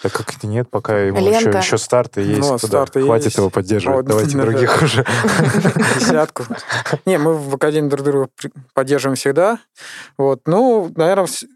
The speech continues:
Speaker 3: только пятерка, десятка. Десяток еще у меня тут полно. Тут вот м-, моя столица и ночной.
Speaker 1: Пятерки ты щас, э, б-, на паркранах
Speaker 3: Ну
Speaker 1: пробиваешь,
Speaker 3: да, я на
Speaker 1: пытаешься
Speaker 3: паркранах пробиваю.
Speaker 1: протолкаться.
Speaker 3: Возможно, там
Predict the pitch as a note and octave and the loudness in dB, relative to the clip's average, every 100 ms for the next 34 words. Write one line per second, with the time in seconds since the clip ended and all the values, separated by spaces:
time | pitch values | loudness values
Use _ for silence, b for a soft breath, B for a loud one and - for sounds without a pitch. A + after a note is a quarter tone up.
0 | _ _ F3 D#3 D3 F#3+ E3 D#3 D3+ - | _ _ -4 -2 -2 0 0 0 -2 0
1 | G3+ A#3 D#3 D3 C#3 C3+ C3 D#3 C#3 - | 0 0 0 2 2 0 -2 -4 -4 -8
2 | - C#3 C3+ C3 A#2+ C#3 C3+ E3+ E3 B2+ | -2 -2 0 -4 -4 -2 0 0 -2 -4
3 | C3 B2 C#3+ C3+ - C#3 C3+ - C3+ D#3 | -2 -2 -2 -4 -2 -2 0 0 0 0
4 | - C3+ B2+ - C3 C3 C3 C3 B2+ B2+ | 0 -2 -2 -2 -2 -2 0 0 0 0
5 | B2 C3 - F3 A3+ - - - D#3 D#3 | 0 -2 0 0 0 -4 -10 -2 0 0
6 | - B2+ - A2 - A2 G#2 G#2 G2+ F#2 | 0 0 0 -2 0 0 2 0 0 -2
7 | G#2 G2+ G#2+ A2 A2+ - A2+ F#2+ E2+ - | -2 0 0 -2 -2 0 0 0 -4 -4
8 | G3+ B3 - F3 D#3+ D3 C#3+ C3+ D3 C3+ | -2 2 0 2 2 2 0 0 0 0
9 | D#3+ D#3+ C3+ - C3 C3+ D#3+ F3+ D3 C3 | 0 0 -2 -4 0 2 2 4 2 0
10 | B2+ D#3 C#3+ C3 A#2 - A2 | 0 0 0 -2 -4 -10 -16